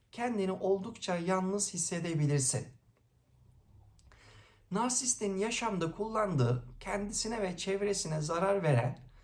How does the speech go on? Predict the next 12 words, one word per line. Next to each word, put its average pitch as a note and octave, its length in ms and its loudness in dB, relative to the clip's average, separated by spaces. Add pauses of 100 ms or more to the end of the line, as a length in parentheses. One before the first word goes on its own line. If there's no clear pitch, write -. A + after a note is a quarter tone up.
(460)
zırhları E3+ 580 0
da C3+ 140 8
vardır. A2 540 -4 (440)
Bu A3 160 0
zırhlar B3 480 0
ise F3 520 0 (480)
zorbalık, F#3 760 4 (160)
görünmezlik, F3+ 880 2 (120)
bağımlı, E3+ 680 2 (380)
kendini G#3 460 0
yatıştıran G#3 640 0
ve E3+ 140 0